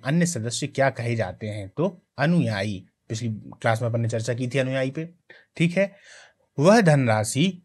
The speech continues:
जो लाभ से नियमित रूप से कंपनी के शेयर धारकों को नगद रूप में भुगतान की जाती है, क्या कहलाती है? तो लाभांश। क्या कहलाती है? लाभांश। लोगों का समूह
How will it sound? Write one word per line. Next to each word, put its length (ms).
जो 160
लाभ 420
से 280
नियमित 480
रूप 180
से 180
कंपनी 480
के 200
शेयर 320
धारकों 460
को 220
नगद 380
रूप 200
में 200
भुगतान 420
की 180
जाती 400
है, 140
क्या 240
कहलाती 480
है? 280
तो 360
लाभांश। 840
क्या 140
कहलाती 420
है? 240
लाभांश। 640
लोगों 400
का 160
समूह 600